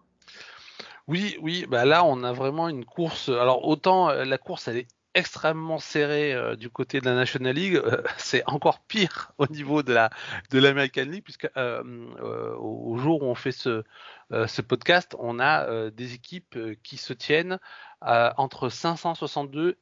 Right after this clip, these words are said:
et cinq cent soixante et un de pourcentage de, euh, de victoire. Donc en gros, entre, euh,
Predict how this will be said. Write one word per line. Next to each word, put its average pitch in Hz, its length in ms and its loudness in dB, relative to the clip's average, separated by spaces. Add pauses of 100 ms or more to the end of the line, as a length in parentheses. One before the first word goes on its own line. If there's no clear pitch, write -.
et 135 180 -2
cinq 147 180 -4
cent 151 200 -6
soixante 143 320 -8
et 139 40 4
un 160 220 0 (100)
de 139 140 -4
pourcentage 147 640 2
de, 120 260 -2 (500)
euh, 113 360 0
de 113 140 -4
victoire. 143 340 4
Donc 123 180 -6
en 113 100 -4
gros, 139 220 -2
entre, 117 280 -6
euh, 120 200 -4